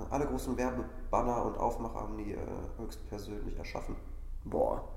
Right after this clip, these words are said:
Speaker 2: Ich finde ja diesen, ähm, Tricksport des Billards, wenn man anfängt zu flippen und coole Tricks
Speaker 1: Ja.
Speaker 2: zu machen, das auf Video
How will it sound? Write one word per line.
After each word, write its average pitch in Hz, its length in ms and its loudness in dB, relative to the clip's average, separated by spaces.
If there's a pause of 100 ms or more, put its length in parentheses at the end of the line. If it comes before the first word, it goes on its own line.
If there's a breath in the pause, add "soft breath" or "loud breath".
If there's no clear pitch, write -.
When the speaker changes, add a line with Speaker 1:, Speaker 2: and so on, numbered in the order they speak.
(600 loud breath)
Speaker 2:
Ich - 60 -6
finde 113 200 8
ja 104 60 8
diesen, 98 500 4
ähm, 92 460 4 (600 loud breath)
Tricksport - 1160 2
des - 140 -2
Billards, 107 640 6
wenn 104 120 4
man 101 220 4
anfängt 107 320 0
zu - 100 -2
flippen 131 440 4
und - 160 0
coole 117 240 2
Tricks - 360 0 (380 loud breath)
Speaker 1:
Ja. 123 160 8
Speaker 2:
zu 107 60 8
machen, 107 220 6
das 101 120 4
auf 98 120 2
Video 113 360 8